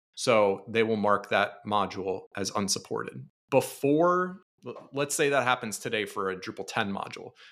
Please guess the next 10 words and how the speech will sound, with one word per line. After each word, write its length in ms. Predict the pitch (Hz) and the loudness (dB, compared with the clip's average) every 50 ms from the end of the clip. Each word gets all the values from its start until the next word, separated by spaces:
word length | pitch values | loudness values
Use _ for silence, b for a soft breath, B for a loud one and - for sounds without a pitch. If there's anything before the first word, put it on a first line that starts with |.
| B _ - | B _ -8
For 80 | 120 | -6
a 40 | 117 | -4
Drupal 240 | - 139 131 135 - | -4 -4 -6 -6 -4
ten 220 | - 214 262 277 | -2 -2 0 2
module, 380 | 214 151 117 110 107 120 113 104 | 2 4 4 4 2 2 2 2
that 160 | 110 117 104 | 2 0 0
might 160 | 117 113 107 | 0 -2 0
happen. 380 | 110 123 123 117 - 107 101 98 | 2 2 0 0 0 -4 -4 -4
And 180 | 98 104 110 | -4 -2 -2
then 320 | 117 113 110 110 107 107 | 0 0 0 -2 -4 -8